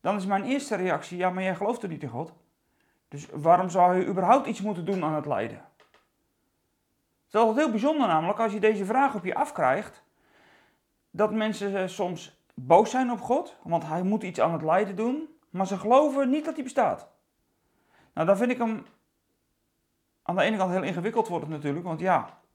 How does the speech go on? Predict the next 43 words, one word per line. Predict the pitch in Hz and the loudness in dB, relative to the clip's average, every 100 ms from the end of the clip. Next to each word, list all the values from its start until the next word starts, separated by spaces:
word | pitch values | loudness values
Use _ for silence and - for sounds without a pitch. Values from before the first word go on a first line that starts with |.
| _ | _
wat | - 156 | -10 -6
moet | 175 | -2
je | |
dan | 170 | -2
met | 165 156 | -2 -4
die | 147 | -4
vraag? | 196 170 131 - - _ _ _ - - _ | 0 0 -2 -12 -20 _ _ _ -20 -20 _
Nou, | 151 | 2
we | 180 | 2
hebben | 226 | 2
natuurlijk | 233 226 220 | 0 2 0
al | |
gezien | 185 202 277 220 214 - - _ | 0 -2 -2 -2 -6 -16 -20 _
dat | 196 - | -8 -6
God | 262 | -4
niet | 226 233 | -2 -2
de | - | 2
oorzaak | 190 226 240 | 2 4 0
is | 254 | -2
van | 233 | -4
het | 240 208 | -4 0
lijden, | 214 233 240 | 2 2 0
dat | 220 220 | 0 -2
is | 170 | -4
iets | 170 | -8
wat | 175 | -4
je | 160 | 2
uit | 107 180 | 2 0
kan | 214 | -4
leggen. | 208 208 226 285 - _ _ _ _ - - | -4 -4 -6 -12 -18 _ _ _ _ -20 -12
Maar | 214 240 - - - | 0 0 0 -10 -4
kun | 294 | 0
je | 294 | 2
dan | 262 | 2
ook | 285 302 | 2 0
iets | 262 - | -6 0
uitleggen | 285 302 262 240 240 - | 2 2 0 0 2 2
of | 233 | 0
kunnen | - 240 | -2 -2
we | 240 | 0
ook | - 311 | 0 0
iets | 269 - | -4 -6
zeggen | 285 277 233 | -4 -2 -4